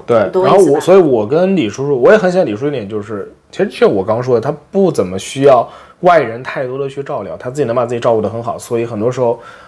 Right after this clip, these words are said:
Speaker 1: 我们就算吵架之后呢，恢复的也是，就是很快，很，很轻松，只要把道理讲通了，OK，那这个事儿就过去了，那不需要花特别多无用功、无用的时间什么去哄啊，然后去，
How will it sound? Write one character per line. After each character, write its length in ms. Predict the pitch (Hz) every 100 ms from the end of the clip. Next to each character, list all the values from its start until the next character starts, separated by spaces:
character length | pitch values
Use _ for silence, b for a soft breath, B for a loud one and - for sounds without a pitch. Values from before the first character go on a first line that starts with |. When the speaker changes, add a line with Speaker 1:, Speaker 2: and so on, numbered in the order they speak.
| B -
Speaker 1:
我 160 | 120
们 160 | 101 113
就 140 | 143
算 160 | 139 135
吵 240 | - 107
架 160 | 131 135
之 140 | 139
后 200 | 143 143
呢， 100 | 113
恢 220 | - 143
复 160 | 147 147
的 100 | 123
也 180 | 98 92
是， 280 | - - - b b b _
就 140 | - 349
是 60 |
很 120 | 135 107
快， 240 | - 208
很， 220 | 123 139
很 240 | - - 120
轻 260 | - 214
松， 200 | 214 220
只 100 | 214
要 80 | 170
把 140 | 208 131
道 160 | 185
理 100 | 165
讲 180 | 180 95
通 180 | 120 160
了， 80 | 131
OK， 260 | 123 139 135
那 120 | 113
这 140 | 113
个 40 | 113
事 120 | 127
儿 80 | 117
就 100 | 120
过 240 | 190 113
去 160 | 95 92
了， 160 | 78 B B B B
那 80 | 135
不 180 | 127 175
需 160 | -
要 160 | 202 156
花 300 | 147 165 165 165 -
特 160 | 185
别 100 | 156
多 120 | 160
无 380 | 165 147 135 151
用 260 | 208 190 139
功、 300 | 151 151 156 151
无 180 | 151
用 160 | 240 202
的 60 | 151
时 140 | 139
间 220 | 135 143
什 80 | 135
么 100 | 120
去 140 | 123 151
哄 400 | 139 135 92 98
啊， 380 | 123 123 120
然 120 | 113 107
后 200 | 127 120
去， 420 | - - 135